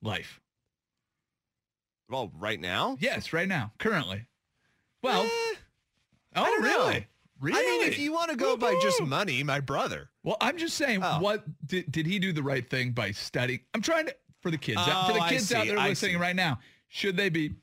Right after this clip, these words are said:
Speaker 1: focused more on academics
Speaker 2: Mm-hmm.
Speaker 1: or partying?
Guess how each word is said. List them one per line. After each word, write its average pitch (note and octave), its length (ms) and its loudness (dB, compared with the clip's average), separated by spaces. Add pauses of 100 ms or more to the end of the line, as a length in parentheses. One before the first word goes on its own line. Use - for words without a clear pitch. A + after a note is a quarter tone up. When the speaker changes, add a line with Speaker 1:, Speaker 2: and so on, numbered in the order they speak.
(180)
Speaker 1:
focused D#3 360 0
more D3 160 0
on C3 100 2
academics C3 680 -2 (880)
Speaker 2:
Mm-hmm. D3+ 120 2
Speaker 1:
or C#3 360 2
partying? A2+ 320 -2